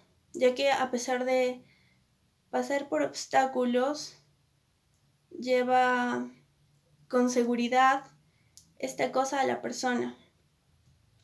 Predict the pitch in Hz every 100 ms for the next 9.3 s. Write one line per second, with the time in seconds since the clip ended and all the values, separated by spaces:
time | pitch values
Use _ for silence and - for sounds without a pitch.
0 | - _ - 320 339 330 330 330 320 311
1 | 277 294 311 - - 254 247 240 247 240
2 | - 262 277 302 302 247 240 240 247 254
3 | - _ 262 254 262 262 247 254 254 254
4 | 254 233 233 240 254 - - - _ 254
5 | 247 262 262 285 285 254 262 269 254 233
6 | 226 226 - 269 247 262 302 - - _
7 | _ _ _ - 233 247 247 277 277 285
8 | 247 247 240 240 - 233 233 233 220 226
9 | 240 -